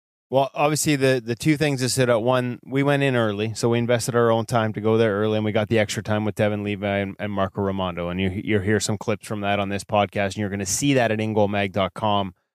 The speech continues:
uh, over the coming months. A lot of drills featuring both Devin, uh, and Jet Greaves, who joined him for, like I said, three of those sessions. So I don't wanna lose that. Uh, the first Pro Reads is already up at in goal mag dot com for In Goal Premium members, first of many.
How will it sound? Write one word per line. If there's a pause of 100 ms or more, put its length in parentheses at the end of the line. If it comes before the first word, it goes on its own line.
(180)
uh,
over
the
coming
months.
A
lot
of
drills
featuring
both
Devin, (240)
uh,
and
Jet
Greaves,
who
joined
him
for,
like
I
said,
three
of
those
sessions.
So
I
don't
wanna
lose
that. (340)
Uh,
the
first
Pro
Reads
is
already
up (200)
at
in
goal
mag
dot
com
for
In
Goal
Premium
members,
first
of
many.